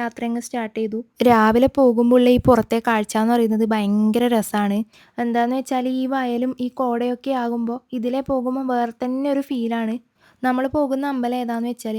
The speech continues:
മാമാനിക്കുന്ന് മഹാദേവി ടെമ്പിളാണ്. അതായത് മാമാനത്തമ്പലം എന്നാണ് നമ്മൾ പറയാറ്. എൻ്റെ വീട്ടിൽ നിന്ന് നോക്കുമ്പോൾ ഏകദേശം ഒരു പത്ത്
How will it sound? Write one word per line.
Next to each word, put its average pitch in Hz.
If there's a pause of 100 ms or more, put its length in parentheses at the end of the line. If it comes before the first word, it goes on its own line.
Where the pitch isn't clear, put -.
(140)
മാമാനിക്കുന്ന് 226
മഹാദേവി 220 (120)
ടെമ്പിളാണ്. 208 (320)
അതായത് 247 (100)
മാമാനത്തമ്പലം 247
എന്നാണ് 254
നമ്മൾ 247 (120)
പറയാറ്. 233 (200)
എൻ്റെ 247
വീട്ടിൽ 294
നിന്ന് 302
നോക്കുമ്പോൾ 285
ഏകദേശം 262
ഒരു 277
പത്ത് 277